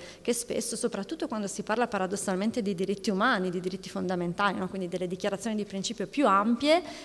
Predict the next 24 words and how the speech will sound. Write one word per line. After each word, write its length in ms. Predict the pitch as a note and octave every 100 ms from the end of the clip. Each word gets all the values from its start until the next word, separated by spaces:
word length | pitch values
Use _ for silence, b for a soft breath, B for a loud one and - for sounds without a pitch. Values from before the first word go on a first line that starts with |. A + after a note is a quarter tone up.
| B
poi 140 | D#4+ A3
quando 200 | B3 A#3
cerchiamo 400 | A#3 G#3 C4+ A3+
di 120 | A3
tradurli 500 | A3 G#3+ B3 A#3 F#3+
in, 400 | F#3 F#3 F3+ -
in 120 | G3+
realtà, 720 | G#3+ B3+ C#4 C#4+ G#3+ C4 D#4 - B B B - -
eh, 260 | - A#3+ A#3
ci 140 | -
sembra 380 | A#3+ - A3 C4
che 220 | C4 G3
arrivino 840 | G3 G3+ G#3 A#3+ A#3 A#3 B3 C#4+ -
alle 180 | G3 F3+
persone 460 | F#3 F3+ - G3 F3+
sui 160 | -
quali 200 | - G3
dovrebbero 380 | F3+ F#3+ G3 G#3+
incidere 400 | A#3+ - G3 A3
in 80 | A3
modo 240 | F#3+ G#3
del 140 | F#3+ F#3+
tutto 240 | G#3 G#3+
anacquato. 880 | G#3 F3+ - A3 F#3 - G3 F#3+